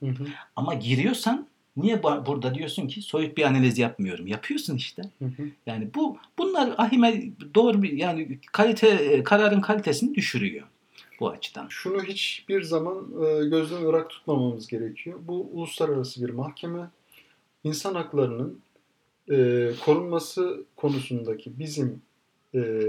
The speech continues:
Speaker 1: muhatabımız yerel mahkemeler.
Speaker 2: Aynen öyle.
Speaker 1: Ve Anayasa Mahkemesi.
Speaker 2: Evet.
Speaker 1: Önce biz yerel mahkememizde ve Anayasa Mahkememizde insan haklarının korunmasına ilişkin mevcut koruma mekanizmalarını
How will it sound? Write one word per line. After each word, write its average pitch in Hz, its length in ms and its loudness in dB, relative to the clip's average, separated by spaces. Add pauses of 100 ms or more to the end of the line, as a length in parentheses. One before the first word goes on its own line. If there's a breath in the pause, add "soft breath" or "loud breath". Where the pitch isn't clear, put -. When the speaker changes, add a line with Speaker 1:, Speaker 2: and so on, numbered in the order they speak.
(120)
Speaker 1:
muhatabımız 143 840 -4 (180)
yerel 143 280 6
mahkemeler. 123 800 -14
Speaker 2:
Aynen 113 300 -6
öyle. 87 200 -12 (380)
Speaker 1:
Ve 175 60 -2
Anayasa 139 440 0
Mahkemesi. 107 640 -12
Speaker 2:
Evet. 113 180 -20 (500 soft breath)
Speaker 1:
Önce 196 320 0
biz 190 260 -12
yerel 160 300 6
mahkememizde 131 800 -2
ve 117 60 -2
Anayasa 135 440 -2
Mahkememizde 117 800 -8 (120)
insan 151 320 -6
haklarının 131 540 -6
korunmasına 147 580 -4
ilişkin 143 460 -8
mevcut 135 540 -2 (640)
koruma 147 320 4
mekanizmalarını 127 800 -2